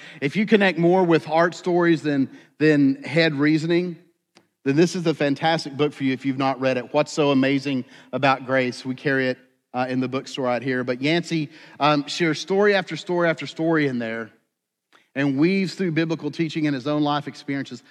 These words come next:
about how grace has interrupted the lives of individuals. He says in there that grace teaches us that God loves us because of who God is, not because of who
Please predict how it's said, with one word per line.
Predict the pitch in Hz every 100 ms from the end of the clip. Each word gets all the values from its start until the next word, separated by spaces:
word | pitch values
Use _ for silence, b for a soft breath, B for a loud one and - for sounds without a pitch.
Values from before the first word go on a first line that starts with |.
| B -
about | 170 160
how | 170
grace | 151 180 170
has | 175 -
interrupted | 208 214 190 196 180
the | 156
lives | 151 160 156
of | 151
individuals. | 143 143 139 135 120 - _ B B
He | 165
says | 208 196
in | 190
there | 175
that | 175 147
grace | 180 208 -
teaches | 226 214 180 175
us | 170 - B B
that | 170 170
God | 185 180
loves | 156 170 196
us | 170 165
because | - 160 170 165
of | 151 143
who | 196
God | 170 165 214 233
is, | 135 90 - - _ _ _ _ _ _ _ _ _ _ _ _ _ _ _ _
not | 127 151 156
because | 147 147
of | 143 127
who | 139 139